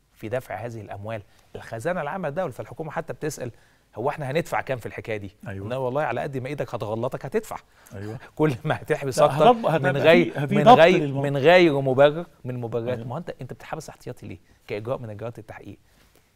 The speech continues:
Speaker 1: ألا يكون لك محل إقامة معلوم، يخشى عليك من الهرب،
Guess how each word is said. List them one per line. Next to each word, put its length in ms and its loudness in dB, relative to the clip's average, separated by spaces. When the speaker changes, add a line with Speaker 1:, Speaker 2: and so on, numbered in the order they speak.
Speaker 1:
ألا 180 -4
يكون 260 -12
لك 280 -12
محل 260 -10
إقامة 340 -14
معلوم، 280 -14
يخشى 280 -12
عليك 340 -14
من 140 -14
الهرب، 280 -14